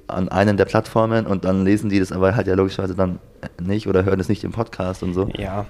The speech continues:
Speaker 2: es ist ja auch immer schwierig, auf so einen YouTube-Kommentar dann wirklich
Speaker 1: Ja, ja.
Speaker 2: lang zu antworten.
Speaker 1: Ja.
Speaker 2: Weil es kommen klar schon immer wieder relativ ähnliche Kommentare
Speaker 1: Ja.
Speaker 2: und ja, da kannst du halt auch keinen, keinen ewigen Text
Speaker 1: Ja,
Speaker 2: dahin
Speaker 1: dann
Speaker 2: schreiben.
Speaker 1: verweisen wir dann auf die Podcast-Folgen.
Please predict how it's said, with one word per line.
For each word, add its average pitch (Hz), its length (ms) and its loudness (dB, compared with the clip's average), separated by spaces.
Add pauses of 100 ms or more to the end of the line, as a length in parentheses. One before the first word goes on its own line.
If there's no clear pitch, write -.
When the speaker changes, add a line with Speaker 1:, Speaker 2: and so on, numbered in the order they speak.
(160)
Speaker 2:
es - 80 -12
ist 107 140 -4
ja 107 80 6
auch 92 140 -4
immer 104 120 0
schwierig, 113 520 0
auf - 120 -4
so - 100 -4
einen 107 120 2
YouTube-Kommentar 104 800 -4
dann 98 300 -2 (140)
wirklich 87 200 0
Speaker 1:
Ja, 90 260 6
ja. 87 320 4 (420)
Speaker 2:
lang 104 300 0
zu - 160 -4
antworten. 95 640 0 (180)
Speaker 1:
Ja. 95 340 -2
Speaker 2:
Weil 95 260 0
es - 140 -10
kommen 98 220 -2
klar 107 220 2
schon - 160 -4
immer 107 260 -6 (380)
wieder 110 180 0
relativ 107 380 2
ähnliche 139 420 2
Kommentare 92 560 4
Speaker 1:
Ja. 135 120 2 (400)
Speaker 2:
und 101 560 0 (500)
ja, 95 260 0
da 92 60 -8
kannst - 240 -12
du - 20 -8
halt 82 100 -8
auch - 80 -8
keinen, - 320 -8 (800)
keinen - 200 -12
ewigen 107 300 -4
Text - 240 -8
Speaker 1:
Ja, - 60 -4
Speaker 2:
dahin 92 140 -2
Speaker 1:
dann 87 80 2
Speaker 2:
schreiben. - 240 -2
Speaker 1:
verweisen 90 240 4
wir 87 80 6
dann 87 120 4
auf 85 180 -2
die - 60 -12
Podcast-Folgen. 82 880 -2